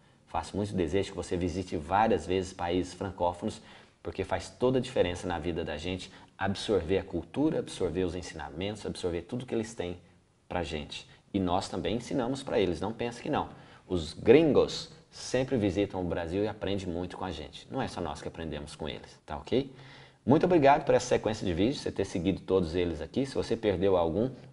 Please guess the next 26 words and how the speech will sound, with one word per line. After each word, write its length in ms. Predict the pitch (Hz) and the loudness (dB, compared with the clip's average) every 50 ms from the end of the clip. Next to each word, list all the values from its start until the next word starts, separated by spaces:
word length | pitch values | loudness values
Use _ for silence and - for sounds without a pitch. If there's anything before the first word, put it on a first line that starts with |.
| - - | -10 -8
é 80 | 90 | -8
só 180 | 87 - - 104 104 | -6 -2 0 0 2
você 260 | 98 92 - - 104 | 0 0 0 2 2
ir 60 | 95 | 2
voltando 480 | 82 92 90 85 - - 98 101 98 80 | 4 4 2 2 0 -2 -2 -2 -2 -2
aqui 200 | 82 - - 101 | -4 -4 -4 -2
embaixo, 320 | 95 87 87 90 92 - | -2 0 -2 -2 -4 -6
tem 120 | - 90 90 | -8 -6 -6
os 160 | 82 73 - | -6 -4 -2
números 400 | 95 104 107 98 80 80 80 - | 0 2 2 0 0 -4 -6 -4
deles, 320 | 78 85 98 117 135 - | -2 0 0 0 -2 -4
se 80 | - - | -8 -10
você 200 | 82 82 - - | -10 -8 -8 -8
estiver 220 | 78 - 85 82 | -8 -6 -6 -6
assistindo 260 | 78 - - 80 82 | -6 -6 -8 -10 -10
pelo 200 | 80 - 80 80 | -6 -6 -6 -4
YouTube, 420 | 76 73 - - 101 123 139 127 - | -6 -6 -4 -2 0 0 0 0 -4
pelo 180 | - - 76 | -6 -8 -8
Facebook. 560 | 76 - - - - - - 110 135 135 - - - | -8 -8 -12 -12 -10 -4 -2 -2 -2 -2 -4 -8 -2
E 260 | - 123 135 147 156 | 2 4 6 6 6
não 80 | 151 151 | 4 2
esquece 300 | 139 - 156 151 139 - | 0 2 2 2 2 2
de 60 | 151 | 2
deixar 240 | 151 143 - - 143 | 2 2 2 2 -2
um 60 | 139 | -2
comentário. 560 | 139 147 147 147 143 - 113 110 104 95 - | 0 0 0 0 0 2 4 4 4 4 0